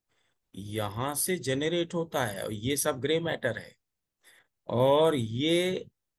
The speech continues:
जितनी डेंड्राइट्स हैं और जो एक्सॉन है, ये सब इसको कहते हैं व्हाइट मैटर, है ना। और यहां से जो जनरेट हुआ, न्यूक्लियस में से जनरेट हुआ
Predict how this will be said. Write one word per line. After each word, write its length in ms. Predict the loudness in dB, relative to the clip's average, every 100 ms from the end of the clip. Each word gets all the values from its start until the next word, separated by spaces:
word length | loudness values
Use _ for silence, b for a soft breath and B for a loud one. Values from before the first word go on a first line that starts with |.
| _ _ _ _ -12
जितनी 360 | -10 -6 -6
डेंड्राइट्स 720 | 0 0 0 2 2 2 0
हैं 300 | 2 2 0 -6
और 140 | -10 -6
जो 160 | -2
एक्सॉन 500 | -2 -2 0 2 2
है, 340 | 4 4 2 -4 b b b _ _
ये 240 | -4 -2
सब 280 | 2 2 0 -4
इसको 220 | -8 -6
कहते 200 | -4 -4
हैं 80 | -2
व्हाइट 320 | 2 2 2
मैटर, 340 | -2 -2 -6 -18 _ _ _ _ _ _ _ _ _ -8
है 100 | -8
ना। 140 | -8 b b b _ -4
और 180 | -2 -2
यहां 540 | -2 -2 2 4 6
से 400 | 6 6 6 4
जो 220 | 0 -6 -4
जनरेट 540 | -2 0 2 2 -2
हुआ, 260 | -4 -4 -4
न्यूक्लियस 560 | -6 -6 -4 -4 -4 -6
में 140 | -8
से 140 | -8 -8
जनरेट 480 | -6 -6 -6 -8 -6
हुआ 200 | -8